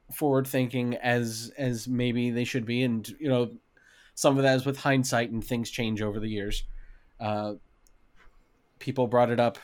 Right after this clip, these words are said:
and this is something we can talk about more about in the Age of Ultron episode, but a lot of people had some issues with how he wrote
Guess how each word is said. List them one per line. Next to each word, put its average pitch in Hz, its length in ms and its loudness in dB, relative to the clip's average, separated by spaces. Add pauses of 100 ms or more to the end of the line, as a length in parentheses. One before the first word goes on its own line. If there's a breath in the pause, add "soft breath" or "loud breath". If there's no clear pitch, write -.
(100)
and 107 220 -6
this 104 80 -4
is - 60 -6
something 113 260 -4
we 110 120 -4
can 107 140 -4
talk 107 220 -2
about 104 220 -2
more 107 180 0
about 98 260 -2
in 98 80 -8
the 101 120 -4
Age 95 120 -6
of 98 80 -4
Ultron 107 280 -2
episode, 95 400 -6
but 95 80 -8
a - 20 -6
lot 107 200 2
of 107 80 -4
people 110 280 -8
had 101 240 -4
some 104 200 -10
issues 101 380 -6
with 98 200 -8
how 104 180 -4
he 104 160 -10
wrote 98 300 -4